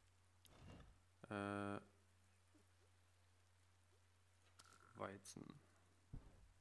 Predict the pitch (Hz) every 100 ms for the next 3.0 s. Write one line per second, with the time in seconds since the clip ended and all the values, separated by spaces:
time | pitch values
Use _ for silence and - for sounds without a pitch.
0 | - - - - - - - - - -
1 | - - - - - - - - - -
2 | - - 101 95 92 101 95 - 139